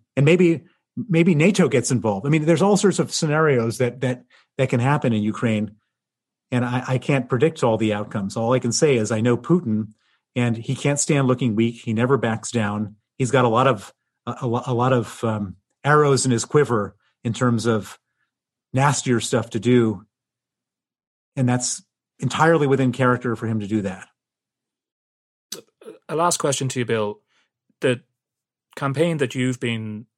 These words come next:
Speaker 2: running for, for the last decade or more, is that, have we moved to a new phase now? Is that campaign, or at least the sort of d-, the detail of it,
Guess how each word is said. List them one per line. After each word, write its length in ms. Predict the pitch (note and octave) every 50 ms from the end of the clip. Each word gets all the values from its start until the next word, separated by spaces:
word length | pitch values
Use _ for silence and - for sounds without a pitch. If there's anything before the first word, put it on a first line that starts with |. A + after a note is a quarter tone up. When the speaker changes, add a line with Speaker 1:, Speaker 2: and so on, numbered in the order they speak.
| _ -
Speaker 2:
running 280 | A2+ A2+ G#2+ G#2 G2+
for, 220 | - - G#2 G2+ A2+ _ _
for 160 | - - A2+
the 100 | G2 G#2+
last 240 | G#2+ G#2 G#2 G#2 -
decade 360 | - A2+ A2 - G#2+ G#2 G2+
or 140 | G#2 G2+ G2+
more, 420 | G#2 G#2+ G#2 G2+ G2+ G2 G2 - _ _ _ _ _ _ _ _ _ _ _ _ _ _ _ _
is 140 | - C#3 C3
that, 220 | - F3+ G3+ - _ _ _ _ _
have 140 | - D3 C#3+
we 80 | D3 C#3
moved 260 | D3 E3 G3+ G#3 G#3
to 100 | - G3+
a 40 | F#3+
new 180 | E3 D#3+ D#3+ D#3
phase 360 | - - C3+ C3 C3 C3 B2+
now? 320 | B2+ A2+ G2+ G2 G2+ G#2+ - -
Is 180 | - B2+ A#2+
that 200 | - D3 D#3 -
campaign, 500 | - E3 C#3 C3+ B2+ B2+ C3+ B2+ A#2 A2
or 100 | G#2+ G#2 G#2
at 100 | - -
least 200 | A2+ A2 - -
the 60 | A2
sort 140 | - A#2+ -
of 120 | G#2 G2+
d-, 100 | - A#2
the 160 | A#2 - A#2
detail 460 | - A#2+ A#2+ A#2+ - A#2+ A2 G#2+ G#2
of 140 | G2+ G2+ F#2+
it, 120 | F#2+ F2+